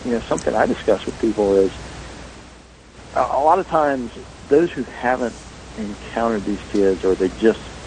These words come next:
start hearing the stories, you know, their first saying, "Oh, you know, this doesn't make any sense to me. How, you know, why is someone terrified of a kid?"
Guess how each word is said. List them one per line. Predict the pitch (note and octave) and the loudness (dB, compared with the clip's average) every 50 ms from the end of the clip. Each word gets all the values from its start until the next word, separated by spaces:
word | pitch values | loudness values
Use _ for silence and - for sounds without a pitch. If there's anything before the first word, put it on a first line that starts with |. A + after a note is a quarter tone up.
| - | -2
start | - A2+ G2+ F#2+ | 2 2 2 2
hearing | - G#2 G2 F#2+ F#2 F2+ | 2 -2 -2 -2 -2 -4
the | F2 D#2+ | -6 -8
stories, | - - G#2 F#2 F2+ E2 E2+ E2 - - - - - - - - | -4 0 0 2 2 0 -2 -4 -6 -10 -16 -16 -16 -16 -6 0
you | D3+ | 4
know, | C#3 C3 | 4 6
their | B2 C#3 C#3+ | 6 4 2
first | - - E3+ D3+ - | 2 0 -2 -2 0
saying, | - C3 A2+ A2+ B2 - - | -2 0 0 0 -2 -4 -4
"Oh, | D4+ F4 E4 - | -6 -6 -2 -2
you | - - - B3 A#3+ | -2 -2 -2 -4 -6
know, | C4 D#4 D4+ | -6 -6 -4
this | D4 A3 - - | -4 -4 0 2
doesn't | E3+ C#3 G#2+ F#2 | 2 2 2 2
make | F2+ F2+ - - | -4 -6 -6 -6
any | F#2+ F2 | -8 -8
sense | - - - E2+ E2 - - | -8 -8 -10 -10 -10 -10 -12
to | - | -12
me. | F2 E2+ E2 | -10 -10 -10
How, | - C3 C#3 D3+ D3+ - - - - - - - - | -4 -4 -2 -2 -2 -2 -4 -12 -16 -16 -16 -12 -2
you | F3 | 0
know, | F3 E3+ | 2 2
why | F3+ F#3+ - G3 F#3+ | 4 4 4 4 4
is | D#3 | 2
someone | - - D3+ C#3+ C3 A2+ | 2 -2 0 0 0 -2
terrified | G#2+ - A2 A2 G#2+ G2+ - G2 F#2 F2+ E2 | 0 0 2 2 2 2 0 0 0 0 -2
of | E2 D#2+ - | -4 -6 -8
a | - - - - - | -12 -14 -14 -4 -2
kid?" | C#3 - - - | 0 0 0 0